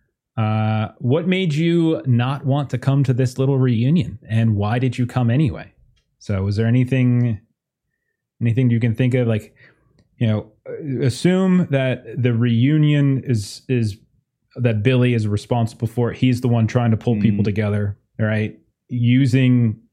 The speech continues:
Speaker 1: the fact that s-, everyone's either back in town or they're, everyone's in the sort of same place at the same time 'cause of Steven, maybe,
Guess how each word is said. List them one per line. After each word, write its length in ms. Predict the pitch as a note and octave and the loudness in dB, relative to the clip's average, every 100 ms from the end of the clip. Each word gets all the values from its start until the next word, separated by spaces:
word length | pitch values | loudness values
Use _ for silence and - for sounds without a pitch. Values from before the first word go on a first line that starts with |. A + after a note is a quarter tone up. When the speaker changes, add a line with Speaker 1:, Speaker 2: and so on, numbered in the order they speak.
| - | -6
Speaker 1:
the 80 | |
fact 380 | A#2 C3+ B2 A2+ | -2 -2 -2 -2
that 260 | B2 A2 - | -2 -2 -6
s-, 200 | - - - | -20 -18 -6
everyone's 420 | B2+ B2 B2+ B2+ | -2 2 4 4
either 160 | A#2 A2+ | 2 0
back 320 | A2 A#2+ A#2 | -2 -4 -2
in 120 | C3 | -2
town 600 | A#2 A#2+ A#2+ B2 B2 A#2+ - | -2 -2 0 0 0 0 -2
or 260 | B2+ A2 | -2 0
they're, 460 | G2+ G#2+ G#2+ G#2+ G#2+ | 0 0 0 -2 -4
everyone's 300 | A#2+ A2+ A#2 | -4 0 0
in 60 | G#2+ | 0
the 60 | G#2 | -2
sort 180 | A#2 | -2
of 60 | G#2+ | -4
same 200 | - A#2 | -2 -2
place 180 | A#2+ A2+ | -2 -4
at 60 | |
the 60 | G#2 | -6
same 200 | G#2+ A2 | -4 -4
time 200 | A#2 A2 | -2 -4
'cause 160 | G2+ G2+ | -4 -10
of 80 | |
Steven, 360 | - C3 B2+ A#2+ | -6 0 0 2
maybe, 360 | A2+ A2+ A#2 | 2 2 0